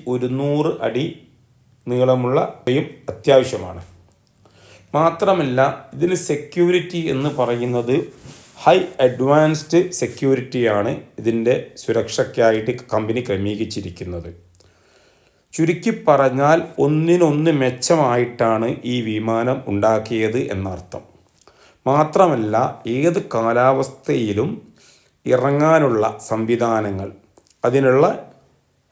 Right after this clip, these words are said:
ക്യാമറ, അതുപോലെ തന്നെ സ്ക്രീന്, കാര്യങ്ങളെല്ലാം തന്നെ കമ്പനി ഇതിനകത്ത് വെച്ചിട്ടുണ്ട്. അപ്പോൾ സുരക്ഷയുടെ കാര്യത്തിലും വേഗത്തിൻ്റെ കാര്യത്തിലും ആഡംബരത്തിൻ്റെ കാര്യത്തിലും ഈ വിമാനം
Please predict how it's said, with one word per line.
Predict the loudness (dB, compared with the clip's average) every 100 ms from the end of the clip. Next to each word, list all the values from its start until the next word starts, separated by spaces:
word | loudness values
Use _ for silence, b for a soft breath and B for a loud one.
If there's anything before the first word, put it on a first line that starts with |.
| _ 2
ക്യാമറ, | 2 4 2 2 2 0
അതുപോലെ | -2 4 4 4 0
തന്നെ | 0 0
സ്ക്രീന്, | -2 0 2 2 0 0
കാര്യങ്ങളെല്ലാം | 2 2 2 0 0 0 0 0 -2
തന്നെ | -4 -4 -4 -4
കമ്പനി | -4 -4 -2 -4 -4
ഇതിനകത്ത് | -4 -4 -4 -4 -6
വെച്ചിട്ടുണ്ട്. | -6 -10 -12 -12 -14 -16 _ _ _ b b b b b b b b -2
അപ്പോൾ | 2 2 2 2
സുരക്ഷയുടെ | 0 0 2 2 2 2
കാര്യത്തിലും | 2 2 -2 -2 -2 -2 -4 -6 0
വേഗത്തിൻ്റെ | 0 0 -2 -2 0 2
കാര്യത്തിലും | 2 0 -4 -8 -8 -6 -6 -8 -4 -2
ആഡംബരത്തിൻ്റെ | 2 2 2 0 0 -4 -2 -2 -2
കാര്യത്തിലും | -2 -2 -4 -6 -4 -4 -4 -12 -20 B B B B -4
ഈ | -2 -4 -8 -4
വിമാനം | -2 0 0 0